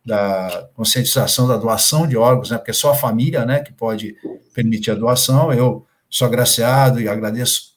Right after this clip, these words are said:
todo dia a família que disse sim, né, pra mim estar aqui hoje falando com vocês.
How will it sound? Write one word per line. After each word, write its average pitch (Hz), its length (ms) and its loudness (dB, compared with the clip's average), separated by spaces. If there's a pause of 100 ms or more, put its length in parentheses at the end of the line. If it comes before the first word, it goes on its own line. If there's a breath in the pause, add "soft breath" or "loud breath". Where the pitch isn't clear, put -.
todo 165 400 0
dia 131 240 2
a - 20 2
família 117 380 -2
que 117 140 -10
disse 110 260 -8
sim, 135 300 -2
né, 139 160 0
pra 107 160 -6
mim 107 180 -4
estar 110 260 -4
aqui 107 240 -6
hoje 113 220 -4
falando 104 280 -8
com 101 100 -16
vocês. 120 580 -4